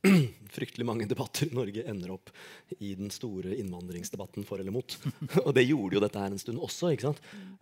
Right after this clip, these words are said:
Speaker 1: Eh, og, og da ble det på en måte umulig å snakke om det på en ordentlig måte. Eh, og i dag er det en helt andre folk som har tatt eierskap til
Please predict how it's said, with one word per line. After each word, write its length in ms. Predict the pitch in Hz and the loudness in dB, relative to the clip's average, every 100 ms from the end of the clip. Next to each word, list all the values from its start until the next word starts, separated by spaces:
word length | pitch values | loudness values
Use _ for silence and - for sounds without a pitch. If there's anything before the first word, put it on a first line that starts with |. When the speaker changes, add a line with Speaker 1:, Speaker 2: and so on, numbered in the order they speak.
| 123 | 0
Speaker 1:
Eh, 380 | 110 113 117 117 - | 0 0 -2 -4 -6
og, 100 | 120 117 113 | -4 -2 -2
og 80 | 104 | 0
da 140 | 107 | -2
ble 220 | 104 92 87 | -2 -4 -6
det 80 | |
på 80 | - | -8
en 60 | 101 | -8
måte 240 | 98 113 | -6 -6
umulig 320 | 101 92 87 95 | -4 -6 -6 -6
å 40 | |
snakke 160 | 110 - | -8 -10
om 80 | 87 | -10
det 80 | 95 | -8
på 0 | 104 | -8
en 20 | 95 | -8
ordentlig 180 | - 110 | -8 -6
måte. 220 | - 160 - - | -2 -4 -6 -10
Eh, 180 | 113 113 143 | -8 -6 -4
og 80 | 120 | -4
i 80 | |
dag 240 | 101 98 101 | -2 -2 -2
er 80 | 95 | -4
det 60 | |
en 80 | 92 | -6
helt 140 | 92 107 | -8 -10
andre 240 | 87 92 | -8 -10
folk 240 | - 104 - | -8 -8 -8
som 80 | 117 | -8
har 80 | 101 | -6
tatt 140 | 98 - | -8 -8
eierskap 480 | 101 87 - 87 85 | -8 -8 -8 -8 -8
til 80 | 110 | -8